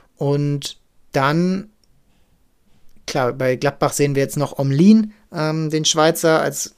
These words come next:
Nachfolger für Sommer dann. Da wäre natürlich, ähm,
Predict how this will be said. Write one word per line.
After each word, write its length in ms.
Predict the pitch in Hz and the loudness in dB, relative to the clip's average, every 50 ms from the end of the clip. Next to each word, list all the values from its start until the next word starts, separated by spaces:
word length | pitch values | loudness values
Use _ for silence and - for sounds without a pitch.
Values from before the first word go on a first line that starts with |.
| _ | _
Nachfolger 800 | - 139 143 151 - - - 160 151 151 147 143 147 147 143 143 | -6 -4 -4 -4 -6 -4 -2 0 2 2 2 0 2 2 2 0
für 440 | 143 - - 156 151 147 147 147 - _ | -2 -2 -2 0 2 2 2 0 -4 _
Sommer 360 | 143 139 147 170 185 196 190 | -2 0 0 2 4 2 2
dann. 320 | 175 175 180 185 196 208 - - _ _ _ _ _ _ | 4 2 2 2 -2 -4 -6 -16 _ _ _ _ _ _
Da 100 | _ 135 | _ -6
wäre 80 | 143 147 | -4 -4
natürlich, 380 | 143 - 160 147 139 - - - | -2 -2 -2 -2 -2 -4 -8 -4
ähm, 460 | 143 139 143 139 139 139 139 139 139 | 0 0 0 0 0 -4 -8 -10 -12